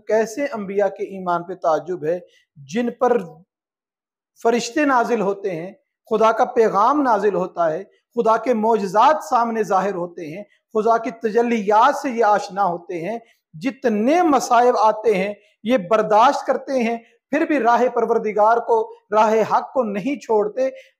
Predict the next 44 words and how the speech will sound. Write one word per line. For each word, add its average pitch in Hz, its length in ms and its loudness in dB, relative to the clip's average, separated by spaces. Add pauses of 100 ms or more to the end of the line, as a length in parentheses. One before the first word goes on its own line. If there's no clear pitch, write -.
अगर 302 300 2 (160)
इनके 359 440 0 (180)
ईमान 277 400 2
में 269 120 0
तुम्हें 254 260 -4
ताज्जुब 208 480 0
है 180 160 2 (800)
तो 247 80 2
बड़ी 240 280 2
हैरत 233 380 4
है 214 160 2 (300)
कि 285 120 -4 (120)
ये 339 320 0
जो 294 200 0
खुदा 262 460 4 (140)
के 330 160 0
मलाइका 254 580 2
और 269 220 4
खुदा 240 360 2
से 294 160 -2
राब्ते 226 600 0
में 359 120 0
हैं, 196 360 -4 (280)
जिनके 294 380 0
घर 262 380 2
मलाइका 294 380 2
का 269 140 -2
नजूल 220 320 -4
होता 196 280 0
है, 175 140 2 (420)
अगर 208 240 0
ये 240 220 -2 (160)
ईमान 220 360 -2
वाले 208 260 2
ना 202 100 -4
होंगे 202 320 -2
तो 226 140 -6
कायनात 202 440 -2
में 208 80 -12
और 185 180 -2
कौन 196 240 -6
ईमान 165 240 -8
वाला 143 220 -6
होगा? 123 320 -12